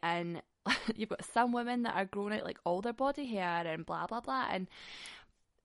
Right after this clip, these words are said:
just the whole stigma behind it doesn't seem to be changing. There's still that kind of, like,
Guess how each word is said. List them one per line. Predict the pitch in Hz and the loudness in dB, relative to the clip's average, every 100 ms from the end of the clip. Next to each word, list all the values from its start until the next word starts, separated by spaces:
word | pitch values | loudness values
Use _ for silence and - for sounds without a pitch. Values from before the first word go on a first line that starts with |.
| _ _ _ _ _ _ | _ _ _ _ _ _
just | 208 226 - 277 | 2 2 2 2
the | 269 | 2
whole | 226 - 233 254 | 4 6 6 4
stigma | - 240 240 226 | 0 -4 -2 0
behind | 220 202 202 | 2 2 0
it | 208 | 0
doesn't | 196 190 196 | -2 -4 -2
seem | 208 | -2
to | 208 | -2
be | 214 | -2
changing. | - - 180 190 202 208 | -4 -6 -2 0 4 4
There's | 180 180 | 2 0
still | - - 185 208 | -4 -2 0 2
that | 220 - | 0 0
kind | 208 196 | 0 0
of, | 185 | 0
like, | 180 | -2